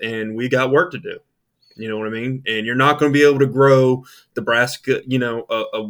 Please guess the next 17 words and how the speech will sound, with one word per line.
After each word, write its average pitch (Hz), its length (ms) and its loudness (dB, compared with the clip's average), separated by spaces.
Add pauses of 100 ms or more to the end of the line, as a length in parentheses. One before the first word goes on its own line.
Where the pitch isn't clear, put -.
(120)
Whitetail 120 440 -2
Magazine 117 600 -4
type 110 360 -4
picture 117 360 -8
food 156 300 -4
plot 107 340 -6
the 131 80 -20
first 127 340 -2
year. 156 300 -6 (100)
You, 117 240 -12
you 120 120 -8
know, 113 340 -8
you're 110 140 -6
just 110 260 -12
not 104 180 -6
going 117 280 -8
to. 95 200 -14